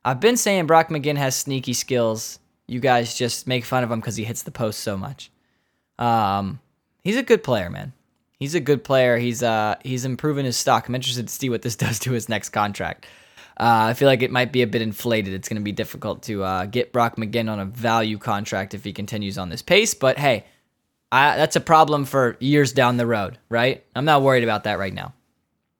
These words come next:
Um, so the Hurricanes just keep racking up goals. Um, Cedric Paquette in his first game, I thought he played well. I thought he made an impact. Uh, I thought the fourth line was able to play a lot. Uh, pretty much everybody played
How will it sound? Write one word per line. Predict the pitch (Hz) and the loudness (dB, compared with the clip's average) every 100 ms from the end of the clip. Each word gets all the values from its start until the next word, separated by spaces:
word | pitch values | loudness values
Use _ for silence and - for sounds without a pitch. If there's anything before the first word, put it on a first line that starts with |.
| _ - _ _ _ _ _ | _ -20 _ _ _ _ _
Um, | 127 131 127 123 123 120 117 147 | 2 6 6 6 4 2 -2 -8
so | - 160 | -2 4
the | 147 | 6
Hurricanes | 151 175 175 156 135 | 8 6 6 -2 0
just | 131 | -4
keep | - 135 | -2 0
racking | 135 127 131 | 4 4 2
up | 127 - | -4 0
goals. | 120 117 117 117 - _ - | 2 2 2 -2 -12 _ -8
Um, | 104 104 101 107 | -6 -4 -4 -2
Cedric | - 117 120 | -2 -2 -4
Paquette | 123 107 - 127 - - _ _ _ | -2 -2 2 0 0 -6 _ _ _
in | 131 | -4
his | 131 - | -4 0
first | 131 123 | 0 0
game, | 139 143 | 0 0
I | |
thought | 151 185 | 2 4
he | 185 | 4
played | 190 190 | 4 2
well. | 208 220 | 4 4
I | |
thought | - | 4
he | 185 | 2
made | 185 | 2
an | 185 | 2
impact. | 190 196 139 131 | 0 2 0 2
Uh, | 120 | 2
I | 123 | 2
thought | 165 147 | -2 -4
the | |
fourth | 135 165 - | 0 0 2
line | 151 175 | 2 2
was | 147 | 0
able | 143 143 | 0 0
to | 131 | -4
play | - 135 | 0 2
a | 117 | 2
lot. | 107 127 143 - | 4 2 2 -4
Uh, | 113 117 113 110 | -4 -2 -2 -4
pretty | - 151 185 | -4 -4 0
much | 151 131 | -2 0
everybody | 131 135 120 113 | -2 0 0 0
played | 107 123 127 123 - | -2 -2 0 0 -6